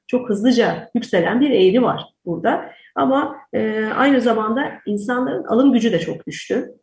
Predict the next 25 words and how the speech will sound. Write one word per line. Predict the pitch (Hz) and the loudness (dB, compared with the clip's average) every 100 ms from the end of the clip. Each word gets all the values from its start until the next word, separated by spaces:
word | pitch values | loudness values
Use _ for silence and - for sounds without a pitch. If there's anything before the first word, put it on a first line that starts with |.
| _ _ | _ _
Ekonomik | 202 202 220 247 | -6 0 0 2
anlamda | 214 185 170 - 202 269 - - | 0 -2 -2 -2 -2 -2 -6 -4
gerçekten | 233 233 160 - 185 180 208 | -2 0 -4 -6 -6 -4 -4
de, | 254 - _ - | -6 -10 _ -12
hani | 180 | -8
sadece | 180 247 233 185 175 240 254 254 - | -4 0 0 2 0 2 2 0 -8
kendimizi | 247 208 208 220 | -6 -4 -2 -2
geçindirebilir | 240 - 220 220 208 226 226 | -2 -2 -2 0 2 0 -2
pozisyondayız. | 165 160 175 170 175 220 220 | -8 -10 -10 -10 -4 -4 -2
Hani | 202 | -4
başka | 202 220 214 | -4 -4 -2
ihtiyaçlarımızı | 196 - 185 180 185 185 247 | -4 -4 -6 -6 -8 -8 -8
karşılayamaz | 208 180 - 220 220 170 165 - | -8 -8 -2 2 2 0 -4 -8
durumdayız. | - - 190 330 - - - _ 220 | -10 -6 -4 -6 -8 -20 -20 _ 0
Dolayısıyla | 262 285 277 311 302 - - - | 2 2 0 -2 -2 -4 -6 -6
ortada | - 269 285 262 | 0 2 2 -2
ekonomik | 247 - 254 277 277 - - - | -2 -2 0 0 -2 -6 -10 -6
anlamda | 202 202 202 247 | -2 -2 -2 -4
ciddi | 226 220 269 247 | -4 -4 -2 -2
bir | 262 - | -4 -2
problem | 214 190 202 175 - | -2 0 0 0 -4
de | - | -8
var. | - - _ _ _ _ _ _ | -12 -16 _ _ _ _ _ _
Yani | 196 185 202 | -4 -2 0
buna | 254 262 262 | 2 2 0